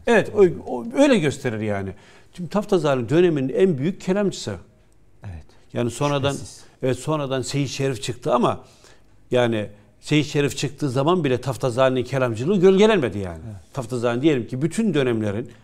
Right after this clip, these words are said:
Speaker 1: Razi'den sonraki bütün dönemlerin iki büyük düşünürü var aslında.
Speaker 2: Evet.
Speaker 1: Sadece kelamcı değil yani, bu adamlar büyük düşünürler.
Speaker 2: İki ekole o dönüşüyor zaten
Speaker 1: Evet,
Speaker 2: sonra.
Speaker 1: yani birisi Taftazani, diğeri Cürcani.
Speaker 2: Cürcani.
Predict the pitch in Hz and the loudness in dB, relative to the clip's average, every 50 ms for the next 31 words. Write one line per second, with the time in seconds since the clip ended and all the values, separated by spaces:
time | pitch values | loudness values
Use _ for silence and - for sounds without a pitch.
0 | _ - 135 170 190 196 160 175 196 196 214 202 208 - 156 139 127 131 - - | _ 0 2 4 4 4 2 0 0 2 2 2 0 0 -2 -2 -2 -2 -4 -4
1 | 131 131 170 165 - 240 226 175 151 135 123 120 110 113 107 117 - - - - | -4 -2 -4 -2 -2 -2 0 2 2 0 0 0 -2 -4 -6 -6 -6 -8 -6 -2
2 | - 226 190 160 180 220 233 - - 151 135 - - 156 151 156 190 254 269 240 | 0 2 4 4 4 4 4 2 0 -4 -4 -2 0 2 4 4 4 4 4 2
3 | - - - - - - _ 160 156 - - - 143 131 120 139 185 - - - | 2 0 -6 -14 -20 -6 _ -2 -2 0 0 -2 0 2 2 2 0 -2 -8 -20
4 | _ _ - 117 107 98 92 - - 131 151 180 175 185 175 165 - - 139 131 | _ _ -14 -12 -12 -12 -10 -6 -2 0 2 2 2 2 0 0 0 0 -2 0
5 | 139 151 147 131 147 143 208 226 185 127 113 107 104 101 92 110 117 123 117 139 | 0 0 -2 0 2 2 4 4 2 0 0 -2 -2 -2 -2 0 0 0 0 0
6 | 143 147 135 110 101 120 190 220 214 - 180 - - 208 202 190 180 - 196 - | 0 0 0 0 2 2 2 2 2 0 -6 -6 -4 -4 -4 -2 -2 -4 -4 -4
7 | - - - - _ _ _ - - - - - - - - 196 240 180 160 143 | -8 -14 -20 -20 _ _ _ -20 -20 -20 -18 -16 -16 -8 -6 -2 0 2 2 2
8 | - 139 139 160 208 226 185 190 151 123 110 - - 127 110 101 104 110 104 - | 4 6 6 8 8 8 6 6 4 4 2 0 -2 -2 -2 0 0 0 0 2
9 | - - 165 135 - 208 147 135 123 113 104 104 104 104 - - 117 135 202 226 | 4 4 4 4 4 2 0 2 2 0 -2 -4 -8 -10 -14 -10 -2 2 2 2
10 | 208 - - 165 - 165 147 117 - 131 110 123 127 147 180 180 185 180 170 180 | 2 0 -2 -4 -4 -4 -4 -2 -4 -4 -2 -2 0 0 0 2 2 2 2 2
11 | 185 151 147 147 131 117 135 120 104 92 85 - - 127 117 107 113 107 | 2 0 0 0 0 0 2 0 0 0 -4 -10 -12 -12 -12 -12 -14 -16